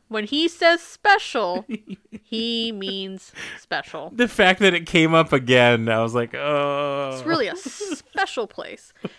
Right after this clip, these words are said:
Speaker 2: So it's apparently almost a year
Speaker 1: Uh.
Speaker 2: and a half to the day since the proposal. And Anna says, "Now we can kiss." And it's a bit tighter this time. So I
Speaker 1: Down,
Speaker 2: think
Speaker 1: girl.
Speaker 2: I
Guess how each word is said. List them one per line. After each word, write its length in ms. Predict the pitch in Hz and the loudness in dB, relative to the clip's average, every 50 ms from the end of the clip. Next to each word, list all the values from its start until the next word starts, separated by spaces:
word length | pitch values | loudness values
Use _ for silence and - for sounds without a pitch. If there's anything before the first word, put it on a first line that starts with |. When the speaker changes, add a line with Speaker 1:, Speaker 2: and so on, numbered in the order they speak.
| _ | _
Speaker 2:
So 280 | _ - 349 349 349 339 - _ _ _ | _ 0 2 4 4 2 0 _ _ _
it's 180 | 302 302 - 349 | -10 -6 -4 -6
apparently 460 | - - 339 320 330 330 320 339 320 | -4 -2 -2 0 0 0 -2 -4 -4
almost 320 | - 254 254 262 285 277 | -4 -4 -2 -2 -2 -2
a 160 | 269 254 254 | -2 0 0
year 160 | 247 240 240 247 | 2 2 2 2
Speaker 1:
Uh. 40 | |
Speaker 2:
and 80 | 247 226 | 2 0
a 40 | 208 | -2
half 540 | - - 220 202 208 214 220 - - _ _ - | -2 0 2 2 2 0 -2 -6 -18 _ _ -12
to 140 | - - 220 | -8 -8 -6
the 100 | 202 190 | -6 -8
day 400 | 175 - 202 185 185 190 196 226 | -8 -8 -6 -4 -4 -4 -4 -6
since 260 | - - 233 208 - | -8 -10 -14 -12 -12
the 100 | - 208 | -12 -14
proposal. 680 | - 240 220 - 214 196 190 190 - 220 247 277 294 _ _ _ _ _ _ _ _ _ - | -14 -14 -12 -10 -8 -8 -8 -8 -10 -10 -10 -12 -14 _ _ _ _ _ _ _ _ _ -10
And 140 | 226 220 | -8 -6
Anna 260 | - 214 214 214 214 208 | -4 -4 -4 -4 -4 -6
says, 400 | - - 202 202 196 185 - _ _ _ _ _ _ _ - | -6 -6 -6 -6 -6 -8 -10 _ _ _ _ _ _ _ -6
"Now 260 | 262 294 349 403 392 | 0 2 2 2 2
we 140 | 311 277 247 | 0 -4 -6
can 180 | - - 262 | -8 -12 -14
kiss." 600 | 247 - - 403 427 240 185 - - - - _ _ _ _ _ _ _ _ _ _ _ _ _ _ _ - 269 | -12 -10 -8 -6 -4 -4 -6 -6 -12 -20 -20 _ _ _ _ _ _ _ _ _ _ _ _ _ _ _ -6 -4
And 140 | 254 254 | -4 -4
it's 120 | 254 - 277 | -4 -6 -8
a 40 | 226 | -6
bit 240 | - 349 320 - | -6 -6 -6 -6
tighter 380 | - - 269 247 220 202 196 185 | -4 0 0 0 0 0 -2 -6
this 200 | 175 165 - - | -8 -10 -12 -10
time. 240 | - - 160 165 170 - | -10 -8 -8 -4 0 2
So 60 | 131 | 4
I 40 | 117 | 6
Speaker 1:
Down, 180 | 127 156 160 143 | 6 6 4 2
Speaker 2:
think 120 | 127 117 | 0 0
Speaker 1:
girl. 540 | - 120 113 107 107 107 110 113 120 131 151 | 2 2 4 4 4 4 4 4 2 2 2
Speaker 2:
I 160 | - 220 226 | 2 0 0